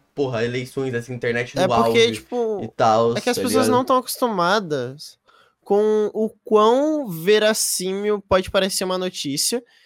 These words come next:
Speaker 2: e quanto ela pode afetar negativamente a sociedade de forma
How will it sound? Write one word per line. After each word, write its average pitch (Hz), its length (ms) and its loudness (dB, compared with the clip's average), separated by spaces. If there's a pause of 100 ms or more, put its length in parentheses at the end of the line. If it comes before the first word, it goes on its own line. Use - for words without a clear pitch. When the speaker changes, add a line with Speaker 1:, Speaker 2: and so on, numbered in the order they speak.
(200)
Speaker 2:
e 196 120 -4
quanto 202 420 -2
ela 220 200 2
pode 190 280 2
afetar 202 320 -2
negativamente 185 1200 -4 (300)
a 170 80 -4
sociedade 165 640 0
de 175 80 -6
forma 151 840 -2